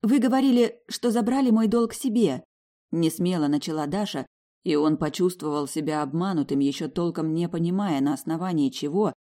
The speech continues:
возникло такое впечатление. «Феликс Эдмундович, я готова оплатить ремонт».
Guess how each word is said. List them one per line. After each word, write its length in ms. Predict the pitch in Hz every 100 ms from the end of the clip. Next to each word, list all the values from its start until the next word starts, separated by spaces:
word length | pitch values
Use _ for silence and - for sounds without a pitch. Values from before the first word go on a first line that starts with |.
| -
возникло 560 | 156 156 135 180 143 135
такое 320 | 139 147 139
впечатление. 800 | - 143 160 180 170 131 127 185 _ _ _ _ _ -
«Феликс 360 | 349 311 277
Эдмундович, 580 | 226 214 190 160 151 - _ _ -
я 220 | 214 285
готова 360 | 247 269 247
оплатить 420 | 254 269 262 196 156
ремонт». 420 | 156 143 131